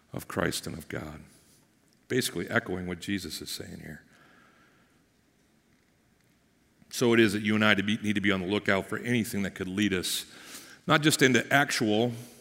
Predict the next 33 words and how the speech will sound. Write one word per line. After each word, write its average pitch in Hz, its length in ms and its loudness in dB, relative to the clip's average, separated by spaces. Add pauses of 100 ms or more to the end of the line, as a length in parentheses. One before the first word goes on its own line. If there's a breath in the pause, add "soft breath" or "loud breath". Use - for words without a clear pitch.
(180)
physical, 113 580 0 (300)
visible 95 580 0 (140)
sin, 92 500 -6 (840 soft breath)
but 117 140 -4
anything 135 320 0
that 110 80 0
could 113 160 -2
lead 117 240 4
us 107 340 2
in 120 80 -4
our 117 120 0
hearts, 123 540 0
in 110 120 -4
our 107 100 0
minds, 107 640 -2
away 110 400 -6
from 101 240 -10
God's 92 280 -4
best. 85 560 -10 (400 loud breath)
Anything 120 260 -2
that 113 40 -6
would 104 220 -6
cause 107 280 -2
us 92 120 -4
to - 100 -10
want 101 320 -4
what 98 140 -10
we 95 100 -10
don't 98 300 -6
have 95 320 -4
over 90 180 -8
wanting 90 480 -6
Him. 80 340 -16